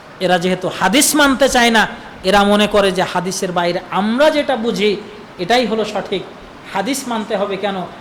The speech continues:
আল্লাহ আমাদেরকে বিবেক দিয়েছেন, বিবেক দিয়ে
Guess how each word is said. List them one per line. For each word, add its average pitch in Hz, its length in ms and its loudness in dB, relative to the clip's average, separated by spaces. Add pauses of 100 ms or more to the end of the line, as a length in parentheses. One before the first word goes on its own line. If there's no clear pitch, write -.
(160)
আল্লাহ 190 240 2
আমাদেরকে 180 360 -2
বিবেক 226 420 2
দিয়েছেন, 294 360 2 (440)
বিবেক 208 480 2
দিয়ে 269 260 0